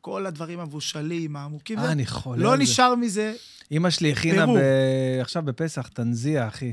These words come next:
Speaker 1: טנזיה, אחד הדברים,
Speaker 2: יואו,
Speaker 1: של מה,
Speaker 2: הכנת,
Speaker 1: אבל של
Speaker 2: עשית?
Speaker 1: קציצות או של
Speaker 2: לא, של השום-,
Speaker 1: של
Speaker 2: של
Speaker 1: הבשר,
Speaker 2: הכבש, של
Speaker 1: של
Speaker 2: הבשר.
Speaker 1: הכבש.
Speaker 2: יואו,
Speaker 1: אין.
Speaker 2: תשמע, זה פסיכי.
Speaker 1: דרך אגב, זה לא כולם אוהבים, זה
Speaker 2: נכון, זה ט-, זה טעם שמאוד מסוים ב-
Speaker 1: אבל אני מת על זה רק בחגים.
Speaker 2: גם זנב שור, לצורך העניין, שעשית.
Speaker 1: וואי, וואי,
Speaker 2: זה
Speaker 1: וואי,
Speaker 2: גם
Speaker 1: זנב
Speaker 2: פסיכי.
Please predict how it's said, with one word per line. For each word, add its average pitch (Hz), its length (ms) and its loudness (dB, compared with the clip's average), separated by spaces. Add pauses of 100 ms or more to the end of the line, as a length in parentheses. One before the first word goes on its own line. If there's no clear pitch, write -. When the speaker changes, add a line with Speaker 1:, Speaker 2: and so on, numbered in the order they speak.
Speaker 1:
טנזיה, 139 420 -10
אחד 165 180 -10
הדברים, 170 300 -8
Speaker 2:
יואו, 160 120 -8
Speaker 1:
של 151 160 -2
מה, 147 40 0
Speaker 2:
הכנת, - 140 2
Speaker 1:
אבל 208 160 4
של 147 160 0
Speaker 2:
עשית? 185 200 -2
Speaker 1:
קציצות 208 400 -4
או 185 60 -10
של 143 140 0
Speaker 2:
לא, 240 120 4
של 185 260 -2
השום-, 196 580 -2
Speaker 1:
של 214 100 -8
Speaker 2:
של 226 160 0
Speaker 1:
הבשר, 277 180 4
Speaker 2:
הכבש, 220 300 2
של 180 140 0
Speaker 1:
של 180 80 0
Speaker 2:
הבשר. 180 180 -2
Speaker 1:
הכבש. 143 320 -8 (420)
Speaker 2:
יואו, 196 360 -6
Speaker 1:
אין. 147 160 -6
Speaker 2:
תשמע, 185 240 -2
זה 139 140 -4
פסיכי. 202 380 -6
Speaker 1:
דרך 190 140 -2
אגב, 202 260 2
זה 165 120 -4
לא 180 120 -4
כולם 175 320 -4
אוהבים, 135 400 -12
זה 151 300 -10
Speaker 2:
נכון, 254 300 6
זה 175 240 2
ט-, 214 180 2
זה 175 200 -2
טעם 220 300 -2
שמאוד 220 400 -4
מסוים 151 500 -2
ב- 123 60 -6
Speaker 1:
אבל 123 400 -2
אני 170 200 -2
מת 190 220 -4
על 190 100 -4
זה 180 120 -6
רק 185 160 -2
בחגים. 151 400 -12 (140)
Speaker 2:
גם 139 240 2
זנב 147 420 4
שור, 185 260 2
לצורך 139 260 0
העניין, 135 180 2
שעשית. 135 340 -4
Speaker 1:
וואי, 131 100 -2
וואי, 101 320 -8
Speaker 2:
זה 117 80 -14
Speaker 1:
וואי, 117 120 -10
Speaker 2:
גם 139 240 -6
Speaker 1:
זנב 196 100 -6
Speaker 2:
פסיכי. 151 180 -2